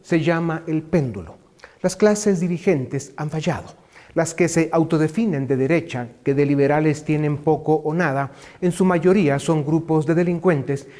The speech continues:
que llegaron al poder para robar y mal gobernar. Se parecen a sus gemelos que se dicen de izquierda, porque su discurso es revolucionario,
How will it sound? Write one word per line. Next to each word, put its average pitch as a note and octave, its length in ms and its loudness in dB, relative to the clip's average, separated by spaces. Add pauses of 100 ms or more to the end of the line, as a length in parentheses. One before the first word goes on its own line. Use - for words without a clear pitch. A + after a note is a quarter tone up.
(140)
que G#3 120 2
llegaron G3 420 0
al C3+ 140 -4
poder C#3+ 580 0
para E3+ 180 -4
robar D#3+ 500 -2
y C#3+ 100 -6
mal C3 320 -4
gobernar. C#3 500 -4 (760)
Se F#3+ 140 0
parecen G3 580 2
a E3 100 0
sus D3+ 300 -4
gemelos G3 440 0
que D3+ 80 -4
se C#3+ 160 -2
dicen D3+ 320 -2
de D3 80 -2
izquierda, C#3+ 520 -2 (280)
porque D#3+ 360 2
su E3+ 160 -2
discurso D3+ 760 -4
es D3 280 -2
revolucionario, C#3+ 840 -4